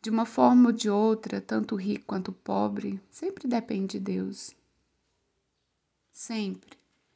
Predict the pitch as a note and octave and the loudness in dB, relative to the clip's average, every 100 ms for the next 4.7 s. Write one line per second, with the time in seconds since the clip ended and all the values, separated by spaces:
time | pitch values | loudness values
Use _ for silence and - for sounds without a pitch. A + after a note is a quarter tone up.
0 | _ - - - - A3+ A#3 B3+ - E4 | _ -20 -20 -20 -6 2 4 4 4 6
1 | F4+ F#4+ C#4 C4 B3+ - A#3 A3 - G#3+ | 6 6 4 4 4 2 0 0 -2 -4
2 | G3 F#3+ F#3 F#3 - _ _ _ _ - | 0 0 0 -2 -6 _ _ _ _ -20
3 | - C4 C#4 C#4 - G#3+ G#3 G#3 G3+ F#3+ | -4 2 4 4 2 2 2 2 -2 -2
4 | F#3+ F#3+ F#3 G3 F#3+ - | 0 2 0 -2 -6 -6